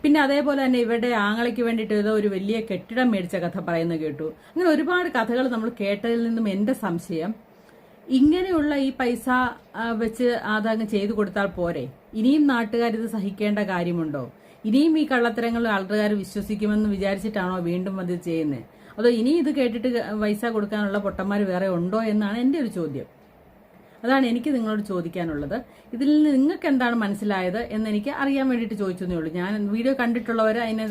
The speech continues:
കമന്റ് ചെയ്യാൻ പറ്റുമെങ്കിൽ ചെയ്യുക. സബ്സ്ക്രൈബ്, ലൈക്കും ഫോളോ ഒക്കെ ചെയ്യാൻ വേണ്ടി ചെയ്യുക. നമ്മളും അതിന് വേണ്ടിയിട്ടാണല്ലോ, നമ്മൾ ജോലി ചെയ്തിട്ടാണല്ലോ കാശ് ചോദിക്കുന്നത്. അല്ലാതെ ഇങ്ങനെ വന്നിട്ട് ഇരന്നിട്ട് കാശ് ചോദിക്കുക എന്ന് പറയുന്നത് ശരിയായ കാര്യമല്ല. അല്ല, അവർക്ക് വീഡിയോസ് ഇടാം, ഇതുപോലുള്ള വീഡിയോസ് ഇടാം, അവർക്ക് എന്തെങ്കിലുമൊക്കെ ചെയ്ത് അവർക്ക്,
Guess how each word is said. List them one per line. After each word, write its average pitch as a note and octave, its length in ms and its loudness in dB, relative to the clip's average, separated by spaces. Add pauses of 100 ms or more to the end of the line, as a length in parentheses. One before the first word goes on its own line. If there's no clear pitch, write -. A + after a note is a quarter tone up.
(120)
കമന്റ് G#3 260 0
ചെയ്യാൻ G3 220 -2
പറ്റുമെങ്കിൽ F#3 380 -6
ചെയ്യുക. F3 600 -6 (260)
സബ്സ്ക്രൈബ്, A#3+ 460 0
ലൈക്കും B3 220 0
ഫോളോ A#3 340 0
ഒക്കെ A3+ 120 -2
ചെയ്യാൻ G#3+ 320 0
വേണ്ടി G#3+ 180 -2
ചെയ്യുക. F#3+ 220 -2
നമ്മളും G3+ 320 -2
അതിന് G3+ 160 0
വേണ്ടിയിട്ടാണല്ലോ, G3+ 460 -2
നമ്മൾ E3+ 180 -4
ജോലി F#3 260 -2
ചെയ്തിട്ടാണല്ലോ G3+ 520 0
കാശ് D3+ 220 -8
ചോദിക്കുന്നത്. C#3 400 -6 (300)
അല്ലാതെ G3+ 200 0
ഇങ്ങനെ G#3+ 260 0
വന്നിട്ട് A#3+ 280 0
ഇരന്നിട്ട് G#3 380 0
കാശ് A3+ 280 -2
ചോദിക്കുക A3+ 360 -2
എന്ന് A3 160 -2
പറയുന്നത് G#3 340 0
ശരിയായ A#3 280 0
കാര്യമല്ല. D#3+ 240 -2
അല്ല, F3 140 -2
അവർക്ക് G3+ 300 -4
വീഡിയോസ് G3+ 420 -2
ഇടാം, F#3+ 220 -2
ഇതുപോലുള്ള F#3 340 -4
വീഡിയോസ് F3+ 380 -4
ഇടാം, G#3 240 -4
അവർക്ക് A#3 160 -4
എന്തെങ്കിലുമൊക്കെ G#3+ 440 -2
ചെയ്ത് G3 280 -4
അവർക്ക്, F3+ 220 -6